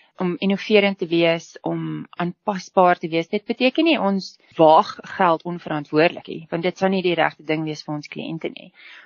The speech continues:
Maar dit beteken dat ons saam met hulle kan wag vir posisies om te realiseer in hulle portefeuilles byvoorbeeld. Maar meer is dit nog, Olivia, is dat daar is nie 'n besigheid wat oorleef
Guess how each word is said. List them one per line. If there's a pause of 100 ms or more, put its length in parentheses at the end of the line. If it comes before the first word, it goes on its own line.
Maar
dit
beteken
dat
ons
saam
met
hulle
kan
wag (140)
vir
posisies
om
te
realiseer
in
hulle
portefeuilles
byvoorbeeld. (440)
Maar
meer
is
dit
nog, (400)
Olivia,
is
dat (840)
daar
is
nie
'n
besigheid
wat
oorleef